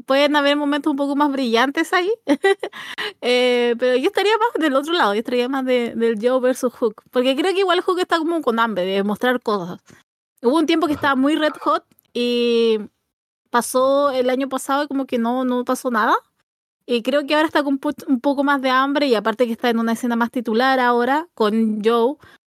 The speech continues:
Speaker 1: Y Joe también sabe trabajar muy bien las cosas, entonces no sé. Yo apostaría al otro lado. Ah.
Speaker 2: Que nos diga la gente en el chat si son Team Jinder o Team Hook. Así que veremos.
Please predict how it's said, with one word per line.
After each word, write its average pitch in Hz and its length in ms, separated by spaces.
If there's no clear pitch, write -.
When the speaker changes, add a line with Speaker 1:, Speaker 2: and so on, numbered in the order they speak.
Speaker 1:
Y 220 160
Joe 370 140
también 349 240
sabe 330 180
trabajar 285 320
muy 269 140
bien 262 160
las 240 100
cosas, 330 300
entonces 233 360
no 233 100
sé. 196 180
Yo 269 120
apostaría 339 520
al 240 180
otro 220 200
lado. 170 160
Ah. 233 240
Speaker 2:
Que 113 100
nos 120 140
diga 156 180
la 131 80
gente 156 240
en 127 60
el 110 120
chat 160 200
si 123 80
son 139 240
Team 196 320
Jinder 196 440
o 107 220
Team 139 320
Hook. 123 380
Así 113 220
que 110 280
veremos. 104 880